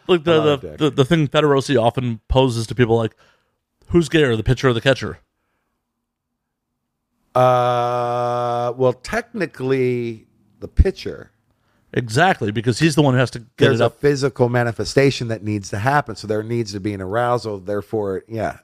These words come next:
Speaker 1: Right.
Speaker 2: I agree. It's the pitcher.
Speaker 1: The catcher doesn't necessarily have to enjoy it.
Speaker 2: You don't have to enjoy it. You're just, you're, you know, there's the raper and the rapee, and, or the taker and the take, whatever. Uh, but yeah, I agree with you. I, I, I, I, uh, yeah, I,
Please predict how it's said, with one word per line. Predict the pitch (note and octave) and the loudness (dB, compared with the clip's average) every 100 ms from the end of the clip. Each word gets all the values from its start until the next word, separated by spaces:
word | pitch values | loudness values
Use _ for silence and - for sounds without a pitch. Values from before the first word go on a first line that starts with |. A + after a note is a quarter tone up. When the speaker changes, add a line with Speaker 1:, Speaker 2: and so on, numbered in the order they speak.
| _ - | _ 2
Speaker 1:
Right. | D3 A2 | 2 2
Speaker 2:
I | G#2 | -4
agree. | A2+ A#2+ D3 | -4 0 0
It's | E2 - | 0 -8
the | - | -2
pitcher. | - - - A#1+ - _ | 0 0 -6 -12 -16 _
Speaker 1:
The | D3 | -4
catcher | E3+ E3 D#3+ | 0 2 4
doesn't | D3 D#3 | 4 2
necessarily | C#3+ - C3+ | 2 2 2
have | C3+ | 2
to | D3 | 0
enjoy | A#2+ A2 A#2 | 0 2 2
it. | F3 | 4
Speaker 2:
You | |
don't | B3+ F#3+ | 2 2
have | G3+ | 0
to | G#3+ | 0
enjoy | B2+ F#2 F2+ D2 | -2 0 -2 -4
it. | A1 _ _ _ | -10 _ _ _
You're | A2 F3 | 2 4
just, | D3 C3 - | 2 -2 -6
you're, | A2+ B2 A2+ | -4 -2 -4
you | G#2 A2 | -4 -2
know, | G2 G2+ | -2 -2
there's | G2+ F#2 | -4 -4
the | F2+ | -2
raper | F2+ F2 G2+ A#2+ | -2 0 2 2
and | A#2+ | 2
the | |
rapee, | G2+ A#2 - B3 B3 D2 | 0 0 0 -4 -4 -10
and, | D2 D2 D#2 _ _ | -12 -14 -18 _ _
or | E2+ D#2 D2+ | -4 -4 -4
the | D2+ D2 D2 _ _ _ | -6 -8 -10 _ _ _
taker | - F2+ - E2 | 0 0 0 -4
and | |
the | D2+ | -2
take, | - - | -2 4
whatever. | F#2 C2 B1+ - - - - - | 4 4 -2 -14 -16 -16 -12 -4
Uh, | A2 G#2+ G#2 | 0 2 2
but | C3 | 0
yeah, | A#2+ E2 - | 0 0 2
I | A2+ | 2
agree | G#2+ G2+ | 2 -4
with | F#2 E2 | -4 -8
you. | C#2 - | -12 -4
I, | F#2+ G#2 | 0 0
I, | G#2+ A2 | 0 0
I, | G#2+ F#2 G#2 | 0 -2 -2
I, | F2 F2 | -2 -4
uh, | E2+ F#2 E2+ D2 | -2 -2 -4 -8
yeah, | G2 F2 A1+ | -12 -10 -4
I, | F#2 | -4